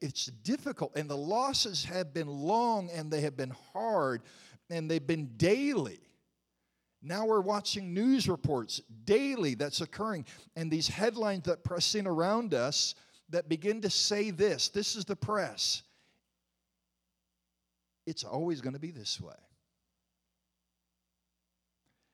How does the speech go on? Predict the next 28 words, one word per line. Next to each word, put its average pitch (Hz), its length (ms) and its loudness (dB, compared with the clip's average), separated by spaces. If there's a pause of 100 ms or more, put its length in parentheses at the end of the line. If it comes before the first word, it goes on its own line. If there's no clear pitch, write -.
(920)
And 127 280 -4
we 143 180 0
can 139 160 -6
begin 139 260 -4
to 131 60 0
resign 139 800 -4
to 143 120 -14
grief. 113 720 -10 (1040)
That's 135 220 -12
what 131 100 -6
I'm 123 100 -8
trying 120 200 -10
to 101 60 -12
put - 180 -14
my 98 80 -12
finger 92 420 -14
on. 78 140 -20 (500)
Why 123 280 -4
do 175 80 -4
we 175 100 -4
need 170 180 -6
to - 60 -8
proclaim 156 540 -8 (540)
the 123 100 -4
resurrection 131 720 -4
to 127 120 -14
one 123 140 -8
another? 127 380 -6